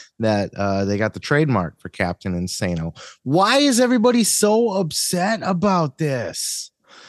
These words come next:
Like, honestly, like, go watch fucking nineteen eighties N W A or fucking Jim Cornette's Smoky Mountain Wrestling, or better yet, go watch the U F C.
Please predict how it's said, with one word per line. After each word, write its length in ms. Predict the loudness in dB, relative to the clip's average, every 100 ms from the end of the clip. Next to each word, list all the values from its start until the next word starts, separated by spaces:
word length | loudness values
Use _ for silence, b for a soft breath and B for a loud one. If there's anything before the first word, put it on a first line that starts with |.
| B -2
Like, 280 | 2 2
honestly, 680 | 0 2 4 2 2 2 4
like, 300 | 6 4 4
go 100 | 2
watch 360 | 2 2 0 0
fucking 440 | 0 0 0 0
nineteen 460 | 2 0 -2 -2 -2
eighties 580 | -2 -2 -2 -2 -2 -4
N 220 | -2 0 2
W 420 | 2 4 4 4
A 360 | 4 2 -2 b b b _
or 180 | -6 -4
fucking 480 | 0 0 2 0 2
Jim 240 | 2 2
Cornette's 480 | 2 2 4 2 0
Smoky 520 | -2 0 2 0 -2
Mountain 380 | -2 -2 -2 0
Wrestling, 640 | 0 0 -2 -6 -4 -6 B B B
or 60 | -2
better 340 | 2 4 4
yet, 300 | 4 4 2
go 160 | 2 4
watch 380 | 4 2 0
the 80 | 0
U 240 | 2 4 2
F 100 | 2
C. 540 | 0 0 2 0